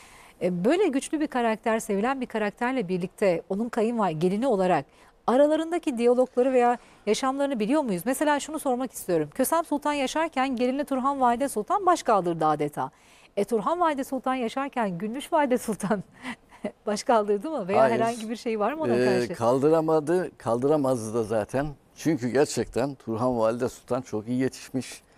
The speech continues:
Speaker 1: Hı hı.
Speaker 2: dengeleri iyi bilen ve, e, devlet yönetiminde birçok, e, o dönem, e, biliyorsunuz çok sıkıntılı bir dönem.
Speaker 1: Çok,
Speaker 2: Yani
Speaker 1: evet.
Speaker 2: birçok sadrazam yani kısa sürede yani üç beş ayda böyle, e,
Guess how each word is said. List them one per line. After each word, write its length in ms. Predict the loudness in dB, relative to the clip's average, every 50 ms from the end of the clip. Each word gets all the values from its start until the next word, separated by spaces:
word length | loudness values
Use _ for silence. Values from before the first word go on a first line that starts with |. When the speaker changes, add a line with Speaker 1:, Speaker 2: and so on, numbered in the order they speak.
| _ _ -6
Speaker 1:
Hı 60 | -2
hı. 20 |
Speaker 2:
dengeleri 500 | 0 0 2 2 0 0 0 0 -2 -2
iyi 240 | -2 -2 -2 0 0
bilen 320 | 2 2 2 2 2 0 -6 _ _ _ _ _ _ _ _ _ _ _ _ 2
ve, 280 | 4 6 6 6 4 2 -4 _ -6
e, 60 | -4 -2 0 0 0 0 0 -2 -4 -6 _ -6
devlet 440 | -2 0 0 2 2 0 0 0
yönetiminde 600 | -2 -2 -2 -2 -2 -2 -4 -6 -4 -2 -2 -2
birçok, 420 | -4 -4 -2 0 0 0 -2 -4 -2
e, 40 | 0
o 300 | 0 2 4 2 2 4
dönem, 240 | 2 2 2 0 -2 -4 -10 -12 -8
e, 320 | -6 -4 -2 -2 -4 -4 -4
biliyorsunuz 680 | -4 -2 -2 -2 -2 -4 -6 -6 -6 -6 -6 -8 -12 -8
çok 160 | -6 -6 -6
sıkıntılı 460 | -6 -8 -6 -6 -6 -4 -2 -4 -4
bir 80 | -4 -6
dönem. 180 | -12 -12 -14 -14 -18 _ _ _ _ -12
Speaker 1:
Çok, 200 | -4 -2 0 2
Speaker 2:
Yani 140 | 4 4 4
Speaker 1:
evet. 100 | 4 2
Speaker 2:
birçok 200 | -2 -2 -4 -4
sadrazam 540 | -2 -4 -4 -2 -2 -2 -2 0 -2 -2 0
yani 360 | 2 2 2 2 0 -2 -6
kısa 240 | -6 -4 0 0 0
sürede 320 | 0 0 0 0 0 2
yani 220 | 0 0 0 0 -2
üç 160 | -4 -4 -4
beş 160 | -4 -2 0
ayda 280 | 0 0 2 4 2 2 2 -2 -6 -12 -14 -16 -16 -18 -20 -20 -20 -20 -16 -8 0
böyle, 300 | 2 4 4 6 4 4 2
e, 60 | 0